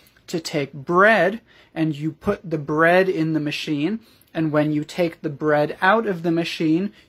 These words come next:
you have something called toast. Toast is bread that has been toasted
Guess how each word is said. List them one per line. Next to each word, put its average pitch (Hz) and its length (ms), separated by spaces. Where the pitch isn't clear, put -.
you 165 280
have 151 340
something 160 640
called 143 480
toast. - 800
Toast 202 640
is 147 260
bread 180 720
that 151 360
has 151 380
been 143 400
toasted 185 800